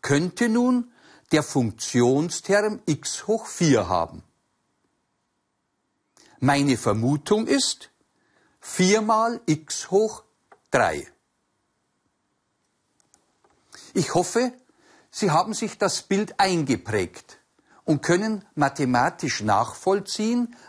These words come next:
was jedes Mal passiert ist. Schade,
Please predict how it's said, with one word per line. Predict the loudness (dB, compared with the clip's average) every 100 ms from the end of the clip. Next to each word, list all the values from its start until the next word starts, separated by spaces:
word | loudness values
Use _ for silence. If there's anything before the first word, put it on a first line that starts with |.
| -2
was | 0 0
jedes | -2 -2 0
Mal | 0 0
passiert | -2 -4 -2 -2 -2
ist. | -10 -16 -18 _ _ _ _ _ _ _ _ _ _ _ _ -20 _
Schade, | -2 2 2 2 0 -2